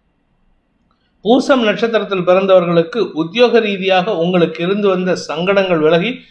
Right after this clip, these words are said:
நண்பர்களின் ஆலோசனையின் பேரில் அல்லது சக பணியாளர்களின் உதவியின் பேரில் உங்கள் சிக்கல்களை தீர்க்கக்கூடிய சூழ்நிலை ஏற்படும். ஆபீஸ்ல ஏதாவது ஒரு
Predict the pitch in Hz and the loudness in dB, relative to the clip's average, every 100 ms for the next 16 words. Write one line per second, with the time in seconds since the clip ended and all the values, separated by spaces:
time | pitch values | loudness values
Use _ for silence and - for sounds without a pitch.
0 | _ _ 151 175 220 240 226 208 165 165 | _ _ -2 2 2 2 2 0 0 2
1 | 190 196 202 185 170 165 165 214 - 156 | 2 2 0 -2 0 2 0 0 -2 2
2 | 165 151 170 190 214 180 190 190 185 160 | 2 2 0 2 0 -2 0 0 0 0
3 | 170 160 139 _ _ _ 151 175 226 220 | -2 -4 -8 _ _ _ -2 2 2 0
4 | 190 170 170 185 220 160 156 147 170 170 | -4 -4 -2 -2 -4 -4 -2 -2 -4 -6
5 | 214 196 175 170 180 190 175 175 165 139 | -2 -2 -2 -4 -6 -6 -6 -4 -2 -2
6 | 175 185 170 156 160 160 147 - _ _ | -2 0 2 4 2 0 -4 -10 _ _
7 | - 156 226 233 226 185 180 170 190 190 | -2 0 0 -2 -8 -4 0 2 4 2
8 | 175 | 0